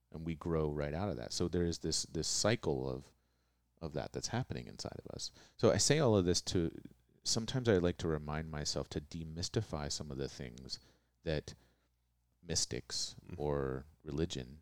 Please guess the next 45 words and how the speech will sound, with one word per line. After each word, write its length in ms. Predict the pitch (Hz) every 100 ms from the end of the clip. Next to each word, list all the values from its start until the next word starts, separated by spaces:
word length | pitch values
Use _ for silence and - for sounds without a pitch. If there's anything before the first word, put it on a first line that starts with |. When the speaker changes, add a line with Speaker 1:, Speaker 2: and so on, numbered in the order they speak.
| -
Speaker 1:
have 120 | -
talked 260 | - 143 -
about 260 | 69 58 -
for 140 | 73
so, 300 | - 80 76
so 180 | - 76
long, 360 | 71 113 107
because 260 | 76 - 82
it 80 | -
be-, 80 | -
can 140 | 90
be 140 | 80
really 240 | 80 104 117
complicated. 720 | - 98 - - - - - - _
Speaker 2:
Yeah. 280 | - 78 78 82 -
Speaker 1:
When 120 | 87
w-, 160 | 82 - 78 _ -
we 280 | 90 104
have 120 | 107 87
a 40 |
tendency 460 | - 127 101 - 73
as 100 | 65
creatures 420 | - 143 73 76
to, 140 | - 80 - - - _ _ _ -
uh, 40 | _ _ _ - -
like, 320 | 107 101 - -
put 300 | - - 147
Speaker 2:
<laughs> 60 |
Speaker 1:
layers 440 | 98 107 139 135 180
of 100 | -
Speaker 2:
Yeah. 140 | 143
Speaker 1:
complexity 440 | 107 104 - 92 80
around 260 | 78 80 -
all 240 | 117 143
sorts 380 | - - 165 -
of 80 | 87
things. 400 | 92 85 98 104
Speaker 2:
Uh-huh. 40 | - - _ _ _ - 90
Mm-hmm. 280 | 87 98 98
Speaker 1:
But 60 |
when 120 | 113 131
I 80 |
remember 520 | 135 143 104 147 202 107
these 280 | 71 65
things, 500 | - 60 55 69 104